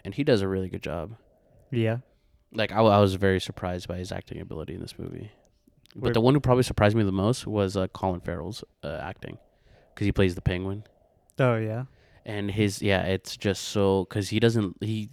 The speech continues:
Speaker 1: can't, he barely looks like him, but he, he's, it's just a phenomenal performance.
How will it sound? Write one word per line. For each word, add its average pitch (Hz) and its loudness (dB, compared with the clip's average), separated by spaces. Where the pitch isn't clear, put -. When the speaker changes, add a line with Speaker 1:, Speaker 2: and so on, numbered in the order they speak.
Speaker 1:
can't, - 0
he 113 2
barely 110 4
looks 95 0
like 113 0
him, 131 2
but 90 0
he, 98 -2
he's, 87 -2
it's - -2
just - -4
a - -6
phenomenal 90 -12
performance. - -14